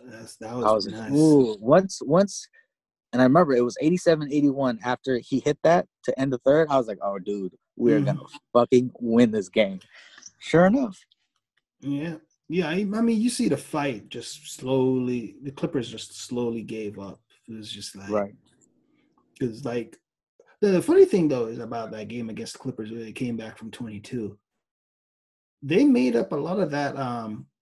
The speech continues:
Speaker 1: that, that point difference with the reserves. With, I think Steph and Draymond were on the bench.
Speaker 2: Strength in numbers, baby.
Speaker 1: And the reserve, Pascal, Pascal, oh my,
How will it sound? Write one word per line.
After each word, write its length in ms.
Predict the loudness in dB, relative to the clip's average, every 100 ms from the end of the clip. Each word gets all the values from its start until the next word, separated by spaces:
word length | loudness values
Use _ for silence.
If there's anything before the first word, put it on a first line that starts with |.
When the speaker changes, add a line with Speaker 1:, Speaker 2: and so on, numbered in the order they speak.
| _ _ _ _ _ -8
Speaker 1:
that, 320 | -6 -6 -8
that 240 | -12 -12
point 220 | -6 -6 -4
difference 480 | -6 -8 -12 -14 -18 _ _ _ _ _
with 180 | -4 -2
the 100 | -2
reserves. 800 | -4 -6 -2 -2 -2 -8 -18 -18 _ -20
With, 120 | -20 _ -18
I 140 | -14 -4
think 200 | -2 -2
Steph 400 | -6 -8 -8 -6
and 240 | -4 -4
Draymond 420 | -4 -4 -4 -4
were 120 | -6 -6
on 120 | -8
the 60 |
bench. 520 | -6 -8 -8 -12 -18 _ _ _ _
Speaker 2:
Strength 380 | -12 0 2 4
in 100 | 6
numbers, 380 | 8 6 6 4
baby. 420 | 4 4 4 2 _ _ -6
Speaker 1:
And 100 | -4
the 60 | -2
reserve, 320 | -2 -4 -2
Pascal, 600 | 0 2 0 -2 -8 -8 -10
Pascal, 500 | -8 -6 -6 -8 -8
oh 220 | -2 0
my, 220 | 0 -4